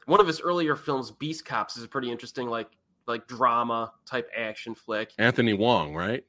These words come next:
Speaker 1: Yeah.
Speaker 2: Yeah, yeah,
Speaker 1: Uh,
Speaker 2: yeah.
Speaker 1: but I would say Beast Stalker,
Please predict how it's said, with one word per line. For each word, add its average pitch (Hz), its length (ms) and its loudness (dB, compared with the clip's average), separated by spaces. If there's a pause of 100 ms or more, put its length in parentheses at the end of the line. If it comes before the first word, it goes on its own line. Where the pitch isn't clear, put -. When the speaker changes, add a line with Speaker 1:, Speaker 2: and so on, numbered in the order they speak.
Speaker 1:
Yeah. 120 540 2 (260)
Speaker 2:
Yeah, 90 160 0
yeah, 82 80 4 (260)
Speaker 1:
Uh, 104 40 0
Speaker 2:
yeah. 76 240 -6
Speaker 1:
but 165 100 0
I 208 80 6
would 269 100 2
say 202 220 -2
Beast 214 420 -6
Stalker, 185 800 0